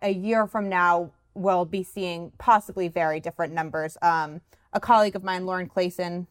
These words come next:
I guess this is an extra, extra credit, did a story about premiums ahead of twenty twenty-one and open enrollment, and they look pretty stable, but already people are foreshadowing that the twenty twenty-two premiums,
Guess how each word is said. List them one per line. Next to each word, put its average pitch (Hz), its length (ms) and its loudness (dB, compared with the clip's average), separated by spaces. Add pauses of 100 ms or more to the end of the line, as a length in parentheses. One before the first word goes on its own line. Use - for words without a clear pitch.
I - 40 -18
guess 180 180 -6
this - 160 -20
is 170 100 -18
an 165 140 -16
extra, - 260 -2
extra 170 260 -6
credit, 170 360 0 (300)
did 214 140 -2
a 180 60 -6
story 185 360 0
about 175 520 4
premiums 226 680 0
ahead 202 280 2
of 180 480 -2 (140)
twenty 196 240 -4
twenty-one 226 400 -2
and 208 100 0
open 185 160 -2
enrollment, 233 480 0
and 202 240 -6
they 214 140 0
look 196 260 0
pretty 190 240 -2
stable, 180 440 0
but 175 280 2 (300)
already 196 340 4
people 185 260 -4
are 180 100 0
foreshadowing 180 720 -2
that 165 280 2
the 180 80 -6
twenty 180 220 -8
twenty-two 233 600 -4
premiums, 190 600 -4